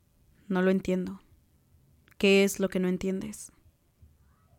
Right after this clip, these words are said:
Se apartó dejando un espacio entre mi cara y su pecho.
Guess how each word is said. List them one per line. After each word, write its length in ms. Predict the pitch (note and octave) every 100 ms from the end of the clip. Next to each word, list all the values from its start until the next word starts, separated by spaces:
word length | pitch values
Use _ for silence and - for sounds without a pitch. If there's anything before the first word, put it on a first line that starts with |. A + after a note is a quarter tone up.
| _ _ _
Se 180 | -
apartó 400 | G3+ G#3 G3+ A#3
dejando 380 | B3+ C4 B3+ B3
un 120 | A#3
espacio 360 | A#3 - A3+ A3
entre 180 | A3 G#3+
mi 120 | G3+
cara 220 | F#3+ F#3+
y 20 | F#3+
su 160 | -
pecho. 340 | - F3 -